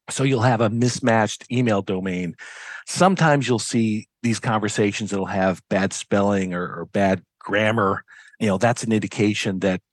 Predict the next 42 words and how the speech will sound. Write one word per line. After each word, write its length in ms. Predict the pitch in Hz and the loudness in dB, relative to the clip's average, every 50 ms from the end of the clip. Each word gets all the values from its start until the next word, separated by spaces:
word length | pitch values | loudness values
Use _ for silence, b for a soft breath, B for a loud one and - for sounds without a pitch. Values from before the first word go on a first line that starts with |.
| _ - | _ -8
that 160 | 101 92 - | -8 -6 -4
there 160 | - 98 92 | -4 -4 -2
may 180 | 95 101 104 104 | 0 0 0 2
be 160 | 95 101 95 | 2 0 -2
something 460 | - - - 104 98 - - 92 87 | -2 0 0 -2 -2 0 -2 -4 -4
off. 500 | - - 104 104 101 92 87 - - - - _ _ _ _ _ _ _ _ _ _ _ _ _ _ _ - | -2 0 2 2 2 2 0 -2 -4 -16 -18 _ _ _ _ _ _ _ _ _ _ _ _ _ _ _ 2
Obviously, 600 | - 120 131 135 127 - - 123 117 110 101 - _ _ - | 4 4 4 4 2 0 0 0 0 0 -2 -4 _ _ -2
if 140 | 127 117 - | -2 0 2
there's 220 | 127 117 107 - | 0 0 0 0
a 200 | 101 92 90 92 | -2 -2 -2 -2
suspicious 640 | - - - 117 - - - 123 120 - 110 95 - | -4 -6 -4 -6 -6 -2 -2 -2 -2 -2 -6 -6 -4
link 260 | 98 107 107 107 104 | -4 -4 -4 -4 -6
or 140 | - 104 98 | -8 -8 -8
an 60 | 87 | -8
attachment, 600 | 90 95 - - 190 185 160 - - 117 101 98 - _ - | -10 -6 -2 2 4 4 4 2 0 -4 -4 -4 -6 _ -8
that's 180 | 110 110 - | -8 -6 -4
something 300 | - 123 101 104 98 95 | -4 -6 -6 -6 -6 -6
that 120 | 90 92 - | -4 -4 0
everyone 300 | 127 131 127 123 110 101 | 2 2 2 2 0 0
needs 160 | 98 90 87 | -2 -4 -6
to 80 | - 98 | -6 -4
be 100 | - 92 | -2 -2
aware 360 | 90 85 92 90 90 90 87 | -2 -2 -2 -2 -2 0 0
of 200 | 87 90 85 - | -2 -2 -4 -4
and, 220 | - 87 87 85 | -6 -6 -4 -4
and 300 | - - 85 85 87 90 | -4 -4 -2 -2 0 2
not 400 | 92 98 107 104 87 - - - - _ _ - | 2 4 4 4 2 0 -2 -10 -14 _ _ -2
click 240 | - 127 110 - 101 | 0 0 2 2 0
on 80 | 95 | 0
the 100 | 92 87 | 0 0
link. 300 | 90 113 135 135 117 - - - | 2 2 2 2 2 0 -4 -2
But 140 | - 135 123 | 0 0 2
there's 300 | - 147 143 123 - - - - | 4 4 2 2 0 -4 -2 -4
a 80 | 143 - _ - | -4 -4 _ -2
danger 500 | 147 147 170 202 226 214 - 208 185 165 | 0 2 2 2 2 0 0 -2 -4 -4
in 240 | 151 - - 120 117 110 | -4 -4 -2 -2 -2 -4
just 600 | 110 - - - - 147 123 143 151 - - - | -4 -6 -2 0 4 4 6 4 4 2 -2 -4
responding 800 | 123 107 - - - - - - 120 131 143 151 147 139 123 104 | -4 -4 -4 -4 -8 -6 -2 0 2 2 2 2 2 0 -2 -2
to 140 | - - 101 | -4 -4 -4
these 280 | 95 95 95 90 - - | -2 -2 -2 -2 -4 -4
innocent 500 | - 104 98 95 92 - - 95 - - | -4 -2 -2 -2 -2 -2 -2 -4 -4 -2
conversations, 880 | - 107 98 95 90 90 - - 92 85 85 - - 95 90 90 - | -4 -2 -2 -2 -2 -4 -2 -2 -2 -2 -2 -4 -6 -8 -10 -12 -14